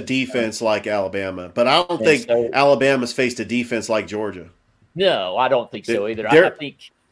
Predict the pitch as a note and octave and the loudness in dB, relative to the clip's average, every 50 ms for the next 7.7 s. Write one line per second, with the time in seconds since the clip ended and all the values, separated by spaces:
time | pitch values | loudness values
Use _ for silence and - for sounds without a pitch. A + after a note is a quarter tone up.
0 | _ - B2+ D#3+ D3+ C3+ - - - E3 D#3 - - - D3+ C3+ - - A2 - | _ -6 -4 -2 -4 -6 -6 -6 -2 -2 -2 -2 -4 -10 -14 -14 -14 -14 -16 -16
1 | - - - C3+ C3 C#3 D#3 E3+ F3 - - - - - _ _ _ _ - A2+ | -18 -14 -8 -6 -4 -4 -4 -6 -8 -12 -14 -18 -20 -20 _ _ _ _ -14 -12
2 | A2 G#2+ G#2+ G#2 G#2 G2+ G#2 - D#3+ D3 - - - B2+ A2+ - - - - D3+ | -10 -8 -8 -8 -10 -10 -8 -6 -8 -8 -6 -2 0 0 0 -2 -4 -8 -8 -8
3 | C#3+ C#3 B2 A2+ G#2 F#2 G#2 A2 B2 C3+ D#3 C#3+ C#3 - E3 D3 C#3+ C3+ - - | -8 -8 -8 -8 -8 -8 -6 -6 -6 -6 -8 -8 -10 -8 -6 -4 -6 -6 -4 -4
4 | C#3 B2+ B2+ C3 A#2+ G#2 G2 - _ - - - G2+ G#2+ A#2 C3 C#3+ C3+ - - | -4 -4 -4 -4 -6 -8 -10 -12 _ -14 -10 -8 -6 -6 -6 -8 -10 -12 -12 -12
5 | A2 - - G#2+ A2 G#2 - - - _ - - - _ - A#2 G#2+ C3 D3 D#3 | -14 -14 -12 -12 -14 -14 -14 -16 -20 _ -20 -20 -20 _ -12 -10 -10 -8 -8 -10
6 | E3 D#3 - - - - - _ _ _ _ _ _ - D3+ C#3 C#3 - D3 C#3 | -10 -12 -14 -16 -20 -20 -20 _ _ _ _ _ _ -6 -6 -6 -6 -10 -18 -18
7 | - C#3 C#3 - - - C#3 C#3+ C#3+ C#3+ D3 - - | -18 -20 -20 -14 -8 -4 -4 -4 -4 -6 -8 -14 -20